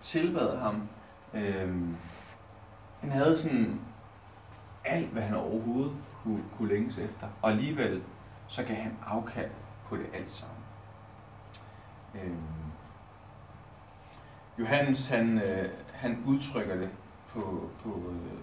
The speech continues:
det, man kalder inkarnation, altså at, at Jesus, han blev kød. Øh, det udtrykker han på den her måde, og det har jeg ikke, ikke lige taget med på et slide.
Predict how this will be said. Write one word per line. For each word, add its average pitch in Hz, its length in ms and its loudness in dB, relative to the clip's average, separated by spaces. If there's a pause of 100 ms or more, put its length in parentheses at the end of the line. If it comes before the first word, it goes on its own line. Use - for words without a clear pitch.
(380)
det, 107 100 2
man 104 160 2
kalder 98 240 2
inkarnation, 104 880 0
altså 92 240 -4
at, 90 200 0
at 101 200 -2
Jesus, 110 220 -4
han 101 220 0 (440)
blev - 260 2
kød. 165 340 4 (440)
Øh, 101 260 4
det 113 100 4
udtrykker 131 280 4
han 107 80 6
på 117 120 4
den 127 120 4
her 123 80 4
måde, 120 220 6
og 117 80 4
det 117 100 4
har 120 100 4
jeg 87 140 6
ikke, - 140 -2 (180)
ikke 113 140 -2
lige 113 160 0
taget 107 220 0
med 110 220 2
på - 120 -4
et - 140 -4
slide. 101 440 2